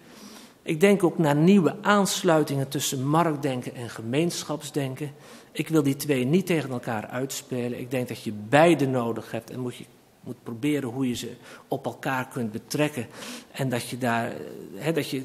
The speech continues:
kunt zorgen dat ze een beetje dezelfde kant op werken en niet tegen elkaar inwerken. Ik ben niet tegen marktdenken, ik ben niet tegen gemeenschapdenken. Ik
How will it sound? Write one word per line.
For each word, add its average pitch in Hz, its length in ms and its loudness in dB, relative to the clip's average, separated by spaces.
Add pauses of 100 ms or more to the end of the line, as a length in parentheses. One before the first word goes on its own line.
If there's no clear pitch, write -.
(160)
kunt 139 180 -2
zorgen 135 260 2
dat 131 100 0
ze - 80 0
een 135 60 0
beetje 135 220 2
dezelfde 127 460 2 (120)
kant 185 280 8
op 143 180 -2
werken 131 360 0
en 135 120 -4
niet 135 140 -2
tegen 120 260 -2
elkaar 110 380 -6
inwerken. 151 680 0 (600)
Ik - 200 -10 (120)
ben 160 200 6
niet 160 180 4
tegen 135 300 2
marktdenken, 123 580 -2
ik 127 140 -8
ben 143 140 2
niet 131 140 -2
tegen 120 260 -2
gemeenschapdenken. 117 920 -4
Ik 113 80 -14